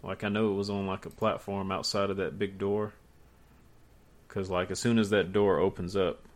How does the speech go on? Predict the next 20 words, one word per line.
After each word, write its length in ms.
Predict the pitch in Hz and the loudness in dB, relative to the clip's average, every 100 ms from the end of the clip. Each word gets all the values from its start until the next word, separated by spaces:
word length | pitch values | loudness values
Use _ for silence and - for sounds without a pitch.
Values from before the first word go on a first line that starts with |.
| - | -14
um, 280 | 90 90 85 | -6 -4 -4
you 100 | 85 | -4
hop 260 | - 101 - | 2 2 4
out 140 | 92 | 2
of 100 | 92 | 2
the 80 | 90 | 2
heavy 280 | 101 95 90 | 0 -2 -2
guard 420 | 90 90 92 87 | 0 0 0 -2
suit, 340 | - 95 92 - - | -4 -4 -6 -8 -10
and 160 | 76 87 | -8 -6
you 220 | 87 90 78 | -6 -8 -4
run 260 | 98 98 | 0 2
out 220 | 92 95 | 2 2
of 160 | 90 87 | 0 -2
it, 120 | 82 - | -4 -6
and 160 | 90 | -8
then 100 | 87 | -8
the 60 | 85 | -8
cutscene 540 | - 95 - 90 85 | -6 -6 -6 -8 -8
starts. 480 | 82 92 87 - - | -8 -6 -6 -8 -14